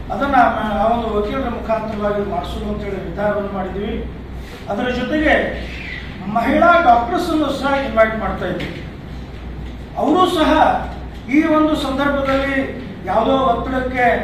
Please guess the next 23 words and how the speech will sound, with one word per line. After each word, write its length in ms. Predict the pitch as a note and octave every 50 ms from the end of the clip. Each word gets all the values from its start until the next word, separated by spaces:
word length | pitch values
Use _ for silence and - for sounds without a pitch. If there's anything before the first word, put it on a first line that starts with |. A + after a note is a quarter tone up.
| - - - - - - - G3+ G3+
ಈ 40 | G#3+ G#3+
ಲವ್ 120 | A3 A3+ A#3 A#3
ಜಿಹಾದ್ 300 | A#3 B3+ C4 C4 C4 B3+
ಒಳಗಾದಂಥದ್ದು 600 | A#3+ A#3+ B3 A#3 A3+ A#3 A#3 A3+ A3+ A#3 A3+ A3 A3
ಇರ್ಬೋದು, 380 | G#3+ G#3+ G#3+ A3 - - G#3 G3+
ಬೇರೆ 120 | G3+ G#3 -
ಬೇರೆ 100 | C4 C4+ C4
ರೀತಿಯಾದ 360 | C4 - B3 A#3+ A#3 A#3+ A#3 - -
ಸಂದರ್ಭದಲ್ಲಿ 540 | G#3+ G#3 A3 A3 G#3 G3+ G#3+ A3+ C4 C4 G3+ - - - - - - - - - - A3+
ಒತ್ತಡಕ್ಕೆ 440 | A#3+ - - - E4 F4+ F4 E4+ D#4 C#4
ಒಳಗಾಗಿ 480 | C4+ C4+ C4+ C#4 C4+ C#4 C4+ C4+ C4+ G#3 - - - - - - - - - - - - - A3+
ಈ, 40 | A#3 A3+ A#3 A3 A3+ G#3 A3+ A3+ A3+ A3 A3
ಈ 80 | A3 G#3+
ಹೆಣ್ಮಕ್ಳು 360 | A3+ A3+ B3+ C#4 C#4 B3+ B3 A#3+ A3+
ಯಾವ್ದಾವುದೋ 340 | A3+ A3 C4+ C#4 C#4 C#4 C#4 C4 -
ರೀತಿಯಾದಂಥದ್ದು 720 | - - A#3 A3+ A3+ A3+ G#3+ G#3 - A3 A3+ A3 A3+ A3 G3 - - - - - - - - - - -
ಅವರ 140 | F#3+ G#3 - G#3 G#3 G3
ಮಾನಸಿಕ 360 | G#3+ B3+ D4 - - E4 E4 E4 - -
ಸ್ಥಿಮಿತಿಯನ್ನು 460 | - C4+ C4+ C4 B3+ B3+ A#3+ A#3 A#3 A#3
ಕಳ್ಕೊಂಡು 400 | G#3+ G#3 G#3+ A#3 A#3+ A#3+ G#3+ G3+ - - -
ಅನಾಹುತಗಳಾಗುವಂಥ 800 | - C4+ C#4 C#4+ - - C4 A3 G3+ A3 A3 G#3+ G#3+ G#3+ G#3 G#3 G3+ - -
ಸಂದರ್ಭ 320 | - - G3+ G#3 G#3+ G#3+ G#3 G#3
ಇರುತ್ತೆ. 320 | G3 F#3 - - - A#3+